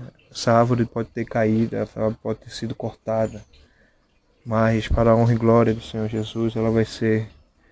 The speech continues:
reerguida, ela se renovará, ela vai crescer, ela vai dar fruto.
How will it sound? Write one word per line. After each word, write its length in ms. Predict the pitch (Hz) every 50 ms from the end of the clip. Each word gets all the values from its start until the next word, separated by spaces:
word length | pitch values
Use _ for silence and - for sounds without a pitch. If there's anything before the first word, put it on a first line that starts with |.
| _ _ _
reerguida, 580 | - - 117 117 110 113 113 113 113 113 117
ela 160 | 113 110 110
se 160 | 107 - - 117
renovará, 720 | 110 120 117 113 113 110 117 113 110 107 107 110 113 113
ela 160 | 113 113 110
vai 140 | 110 113 110
crescer, 560 | - 120 113 - - - - - 113 113 117
ela 140 | 113 113 113
vai 100 | 117 117
dar 140 | 117 113
fruto. 560 | 110 - - - - 120 120 123 - - -